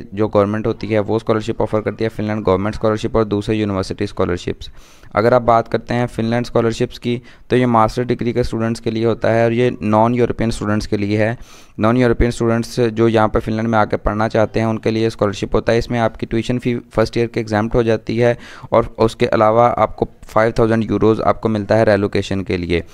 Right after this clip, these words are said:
इसमें जो पार्टिसिपेट करने वाली यूनिवर्सिटीज़ हैं वो ये सब यूनिवर्सिटीज़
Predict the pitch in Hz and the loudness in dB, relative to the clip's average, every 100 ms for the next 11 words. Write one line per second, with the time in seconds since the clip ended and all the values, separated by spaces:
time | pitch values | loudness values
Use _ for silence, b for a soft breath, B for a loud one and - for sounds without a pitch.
0 | b b b b _ _ _ 147 143 147 | b b b b _ _ _ -2 2 2
1 | 143 123 127 - 131 131 123 120 120 123 | 2 0 -2 -4 -4 -2 -2 -2 -2 -2
2 | 123 113 113 123 127 120 123 117 120 120 | -2 -2 -4 -4 -4 -2 -2 -2 -4 -4
3 | 123 123 117 113 110 120 123 123 | -6 -6 -6 -6 -6 -8 -6 -6